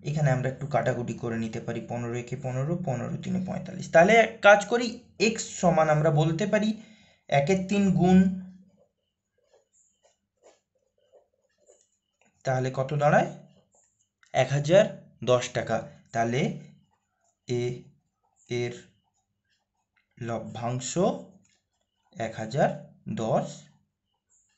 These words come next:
টাকা। তাহলে এই গেল আমাদের দু নম্বর প্রশ্ন, আঠেরো সালে যেটি এসছিল তার উত্তর।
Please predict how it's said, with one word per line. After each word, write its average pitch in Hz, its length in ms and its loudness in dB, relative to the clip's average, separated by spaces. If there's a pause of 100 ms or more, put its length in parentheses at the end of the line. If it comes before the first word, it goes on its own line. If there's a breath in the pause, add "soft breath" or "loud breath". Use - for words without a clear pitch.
(800)
টাকা। - 380 4 (2500)
তাহলে 135 180 0
এই 143 140 -2
গেল 156 160 4
আমাদের 175 280 4 (720)
দু 143 80 2
নম্বর 165 300 6
প্রশ্ন, 180 500 -2
আঠেরো 160 280 2
সালে 160 240 2
যেটি 156 300 0
এসছিল 190 420 -2 (260)
তার 151 160 8 (200)
উত্তর। 220 380 2